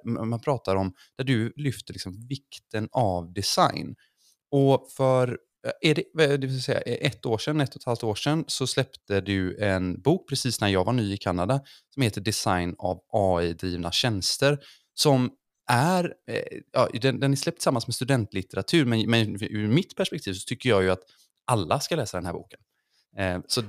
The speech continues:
därför har jag velat ha med dig, eh, i det här, eh, i den här serien ganska länge, just för att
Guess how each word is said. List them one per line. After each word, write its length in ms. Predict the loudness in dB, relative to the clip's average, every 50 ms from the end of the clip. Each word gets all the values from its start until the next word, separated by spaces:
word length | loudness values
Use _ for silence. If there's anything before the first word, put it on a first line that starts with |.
| -2
därför 360 | 2 4 4 4 2 2 2 2
har 100 | 2 4
jag 60 | 4
velat 260 | 4 4 4 2 2
ha 80 | 0 0
med 240 | 2 2 2 2
dig, 340 | 2 0 0 0 -2 -4 -4 -2
eh, 220 | -2 0 0 -2
i 340 | -2 -2 -2 -2 -2 -2 -2
det 120 | -2 0
här, 420 | 0 0 0 0 -2 -4 -6 -6 -4
eh, 720 | -4 -4 -4 -6 -8 -10 -10 -12 -14 -18 -10 -6 -4 -2
i 20 |
den 120 | -2 0
här 100 | -2 -2
serien 480 | -2 -2 0 0 0 0 -2 -4 -4 -6 -4
ganska 380 | -4 -4 -2 -2 -2 -2 -2
länge, 360 | 0 0 0 0 2 0 0 0
just 280 | 0 0 0 -2 -4
för 120 | -4 -4 -4
att 100 | -6